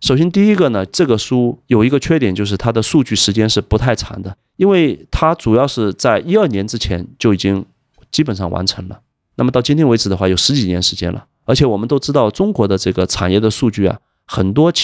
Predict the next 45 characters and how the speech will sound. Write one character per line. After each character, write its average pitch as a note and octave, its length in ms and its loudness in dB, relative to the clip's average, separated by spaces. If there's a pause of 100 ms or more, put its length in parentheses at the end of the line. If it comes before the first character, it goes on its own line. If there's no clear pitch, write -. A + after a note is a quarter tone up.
实 A2 60 4
都 B2 160 2
是 A#2+ 100 0
在 F#2 240 2
两 F#2 220 0
千 D3+ 160 0
年 C#3 120 4
以 G2 140 0
后 - 300 -2
才 F#2 360 -2 (120)
比 A2+ 120 2
较 C3 160 -2
正 F#2+ 220 -6
规 F2+ 160 -2
的， - 160 -12 (240)
所 E3+ 220 2
以 C3+ 200 -2
它 F3 280 0
真 A3 240 0
正 G3 140 2
描 F#2+ 260 0
述 B2 180 0
的 G2 80 2
时 - 160 -2
间 G#2 160 0
也 F#2 100 0
就 D#3+ 120 0
是 C#3+ 80 2
从 G2+ 200 -4
两 F#2+ 200 -2
千 C3+ 160 0
年 G2 120 0
到 G2+ 140 0 (140)
两 G#2 200 -8
千 A#2 240 -4
一 D3 120 2
二 C#3 120 4
年， G2+ 160 -6 (180)
十 - 220 0
年 A#2 200 2
左 F2+ 120 -4
右 F2 60 -4
的 F#2+ 80 -8
时 - 160 -4
间。 - 160 -12